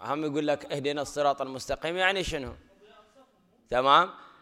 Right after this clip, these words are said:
أو يقول لك: "لا والله، يعني هذا اهدنا الصراط المستقيم، يعني اهدنا إلى ولاية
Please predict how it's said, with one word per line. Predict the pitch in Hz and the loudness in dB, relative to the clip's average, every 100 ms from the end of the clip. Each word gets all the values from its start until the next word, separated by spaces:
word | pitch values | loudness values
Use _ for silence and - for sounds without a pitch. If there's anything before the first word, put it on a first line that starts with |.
| _ 139 | _ 8
أو | 170 180 | 8 8
يقول | 170 185 | 4 4
لك: | 190 | 2
"لا | 185 247 214 | 10 10 12
والله، | 196 185 185 | 8 6 6
يعني | 175 180 | 4 2
هذا | 185 190 180 180 165 | 2 2 2 0 0
اهدنا | 165 175 170 | -4 -2 12
الصراط | - 175 170 170 | 12 12 10 4
المستقيم، | 165 156 165 - 233 226 | -2 -2 0 0 0 2
يعني | 202 175 | 2 2
اهدنا | 175 180 175 | 0 0 2
إلى | 170 | 4
ولاية | 165 165 160 | 4 4 2